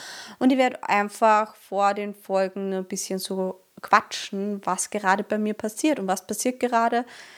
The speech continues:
Ich hab wirklich nur immer die gleichen Kalorien. Ähm, Reverse Diet tausendachthundertfünfzig,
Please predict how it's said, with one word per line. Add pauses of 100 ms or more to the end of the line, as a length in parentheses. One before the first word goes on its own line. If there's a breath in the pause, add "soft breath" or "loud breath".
(260 loud breath)
Ich
hab
wirklich
nur
immer
die
gleichen
Kalorien. (520 loud breath)
Ähm, (960)
Reverse
Diet
tausendachthundertfünfzig,